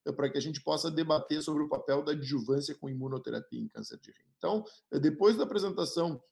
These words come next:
dos dados, eh, do pembrolizumab adjuvante e da aprovação dessa droga em diferentes países, com dados positivos de, eh, recorrência livre de doença, né, ou, ou tempo livre de recorrência, perdão,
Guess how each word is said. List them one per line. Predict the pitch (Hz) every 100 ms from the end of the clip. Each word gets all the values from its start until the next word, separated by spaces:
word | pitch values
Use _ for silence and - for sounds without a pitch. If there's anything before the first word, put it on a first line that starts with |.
| -
dos | 131 175 151
dados, | 143 151 139 131 - - -
eh, | 127
do | 120 180
pembrolizumab | - 180 190 170 151 151 143 131 135 135 120
adjuvante | 120 123 110 120 143 170 -
e | 120
da | 120
aprovação | - 123 123 - 135 165
dessa | 170 - 120
droga | 127 123 127
em | 120
diferentes | 113 - 120 123 135
países, | - 113 113 147 160 143 -
com | 120 113
dados | 120 120
positivos | - 113 110 - 160 185 170 143 127
de, | 117 139 143 - - -
eh, | 120
recorrência | 120 123 135 120 120 151 151 135
livre | 120 127 127 123
de | 113 117
doença, | 113 110 160 - 117
né, | 113
ou, | 113 110
ou | 104 104 -
tempo | 190 185
livre | 160 156
de | 131
recorrência, | 120 117 107 135 175 -
perdão, | 110 104 117 147